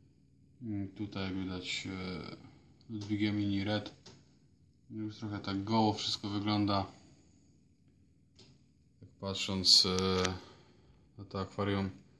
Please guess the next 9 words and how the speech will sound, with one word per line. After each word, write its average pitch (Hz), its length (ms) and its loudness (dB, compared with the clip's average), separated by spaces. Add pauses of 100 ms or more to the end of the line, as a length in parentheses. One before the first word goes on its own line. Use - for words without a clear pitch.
(680)
no, 120 160 -4
dziwne 110 380 2
wrażenie, 101 640 6 (180)
nie 104 160 -2
ma 101 140 0
tej 95 200 -2
ścianki 98 480 0
z - 100 0
tyłu. 98 340 2